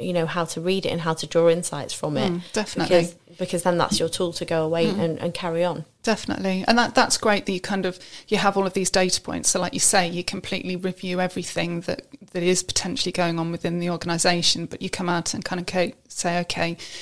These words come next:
Speaker 2: this is where we have to start. This is the initial focus of what we have to start addressing," and then presumably build from there over time.
Speaker 1: Exactly.
Speaker 2: And as you can and as you need to. Um,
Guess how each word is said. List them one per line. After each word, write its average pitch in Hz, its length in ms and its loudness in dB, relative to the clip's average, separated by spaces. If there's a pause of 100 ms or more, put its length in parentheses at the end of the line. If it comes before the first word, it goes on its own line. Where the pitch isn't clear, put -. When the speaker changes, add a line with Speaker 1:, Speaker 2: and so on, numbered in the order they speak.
(260)
Speaker 2:
this 190 200 4
is 202 100 0
where 190 120 6
we 175 60 4
have 175 180 -2
to - 80 0
start. - 400 0
This 196 200 4
is 185 80 -4
the 175 120 -2
initial 180 400 2
focus - 540 -2
of - 140 -6
what - 160 -8
we 190 100 -2
have 170 180 -6
to - 80 -6
start 175 340 0
addressing," 175 480 -2
and 170 80 -2
then 170 100 -2
presumably 175 500 -2
build 170 320 0
from 185 200 -6
there 180 240 2
over 175 220 0
time. 175 440 -2 (180)
Speaker 1:
Exactly. - 500 -2
Speaker 2:
And 160 80 -2
as 180 220 4
you 180 80 -4
can 175 260 -2
and 170 140 0
as 170 220 2
you 185 60 -2
need 175 240 -6
to. 180 260 -4 (540)
Um, 220 600 4